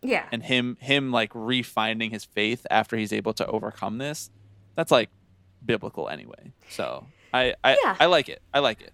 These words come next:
Speaker 2: I, I think that it's, it stands up to scrutiny, and it's, it's sort of hard to know the intent of it, but I wonder if M. Night's ever talked about that.
Speaker 1: I mean, I, my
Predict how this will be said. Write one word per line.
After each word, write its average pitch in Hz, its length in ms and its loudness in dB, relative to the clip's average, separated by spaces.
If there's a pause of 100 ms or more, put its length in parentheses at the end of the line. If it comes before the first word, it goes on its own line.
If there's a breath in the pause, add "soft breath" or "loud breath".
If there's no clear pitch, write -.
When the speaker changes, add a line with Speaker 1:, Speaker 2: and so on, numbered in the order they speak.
Speaker 2:
I, 123 280 2
I 120 140 0
think 135 200 -6
that 120 100 2
it's, 110 240 -6
it 120 140 -8
stands 113 320 -6
up 76 160 -4 (100)
to - 100 -18
scrutiny, 58 520 -12 (240)
and 104 380 -4
it's, - 260 -12
it's 123 140 -4 (180)
sort 156 160 0
of 123 80 -2
hard 110 180 4
to 110 60 -8
know 101 180 -2
the 95 120 -6
intent 92 340 -10
of 73 80 -16
it, 52 160 -18 (100)
but 57 200 -6 (100)
I - 40 -4
wonder 208 180 -2
if - 60 -6
M. 143 100 -2
Night's 127 200 -4
ever 113 120 -2
talked - 240 -12
about - 180 -20
that. - 340 -8
Speaker 1:
I 277 60 -8
mean, 302 240 -4
I, 294 120 -6
my 320 260 0